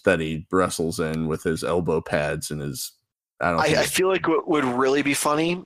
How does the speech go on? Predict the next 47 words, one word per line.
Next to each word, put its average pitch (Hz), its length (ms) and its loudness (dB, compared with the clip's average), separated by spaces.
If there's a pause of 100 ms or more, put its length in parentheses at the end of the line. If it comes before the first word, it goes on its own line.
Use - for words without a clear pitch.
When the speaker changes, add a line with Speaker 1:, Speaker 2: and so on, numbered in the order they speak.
(160)
Speaker 2:
is 139 180 2
if 139 140 0
the 131 80 2
reason 131 240 2
he 131 140 0
was 127 180 2 (120)
all, 127 440 2
like, 117 280 2 (120)
suited 135 400 4
up 131 160 0
and 123 120 2
ready 120 200 4
to 123 60 0
go 127 540 2 (200)
was 131 180 2
because 123 380 0 (100)
they 127 160 0
were 123 80 2
gonna 123 140 2
have 135 100 2
a 127 60 2
dark 120 420 0
match 139 300 2
afterwards 160 560 2
and 127 80 0
he 143 80 2
was - 160 0
too 143 180 2
lazy 131 300 2
to 127 80 4
have 127 100 0
to - 60 -4
go 135 140 2
back 131 340 0
and 127 80 -6
change. 180 680 2 (100)
<laughs> - 60 2
Speaker 1:
I, 143 160 10
that's 143 220 8
probably 147 600 10
it. 170 340 10
I, 123 220 4
I 120 160 6
guarantee 143 520 4
you 143 140 6
that's 107 200 -4
pro- - 680 0